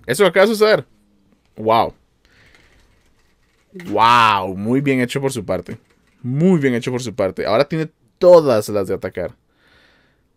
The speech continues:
Qué lástima, porque, porque Zorua hizo lo, hizo lo que debía. Sacó el ata-, ese ataque de Zorua,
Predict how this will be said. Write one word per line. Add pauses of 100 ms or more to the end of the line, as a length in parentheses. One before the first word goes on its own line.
(920)
Qué
lástima,
porque,
porque
Zorua
hizo
lo,
hizo
lo
que
debía. (800)
Sacó
el
ata-,
ese
ataque
de
Zorua,